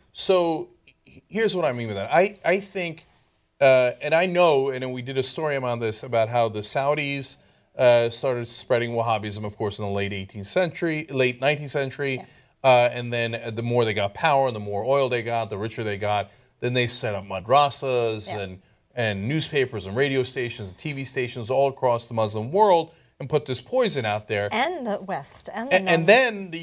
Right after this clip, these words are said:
Speaker 1: U S came in in the nineteen eighties and
Speaker 2: Yeah.
Speaker 1: said, "How can we help?"
Speaker 2: Yeah.
Speaker 1: Right? 'Cause if we, if we turn Muslims more fundamentalist, they will fight the godless communists.
Speaker 2: Mm.
Speaker 1: Right?
Speaker 2: That's right.
Speaker 1: And so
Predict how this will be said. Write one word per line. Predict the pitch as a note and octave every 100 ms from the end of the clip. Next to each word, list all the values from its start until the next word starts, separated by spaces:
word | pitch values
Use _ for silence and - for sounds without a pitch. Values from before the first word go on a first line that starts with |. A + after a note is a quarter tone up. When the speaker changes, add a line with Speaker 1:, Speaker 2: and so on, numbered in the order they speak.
| E3+
Speaker 1:
U | E3+
S | E3
came | - D#3+ D3+
in | D#3
in | D3
the |
nineteen | C#3 C#3 C#3 D#3+
eighties | C4+ A#3+ E3+
and | D3
Speaker 2:
Yeah. | C#3
Speaker 1:
said, | D3+
"How | C#3+ E3+
can | E3 B2+
we | G#2
help?" | G2 F2+ -
Speaker 2:
Yeah. | E3+ - - _ _
Speaker 1:
Right? | A#2+ A2+ A#2+ - _ _
'Cause | E3 C3 -
if | D#3+ D#3+
we, | D#3+ D3+ -
if | D3 D3
we | C3+
turn | - E3+ E3+ E3 D3+
Muslims | D3 C#3 D3 B2+ A#2+ - - _ _
more | C3 C3+
fundamentalist, | C3 C#3 B2 E3 A#3 F3 C#3 C3 - _ _ _
they | C3+
will | C#3+
fight | C3+ C3 A#2+
the |
godless | G#2+ A2+ G#2 G2+ -
communists. | B2+ A2 - - - - _ _
Speaker 2:
Mm. | E3 D3 _ _ _
Speaker 1:
Right? | A2+ G#2 G#2+
Speaker 2:
That's | - -
right. | C3+
Speaker 1:
And | C3
so | - C3+ B2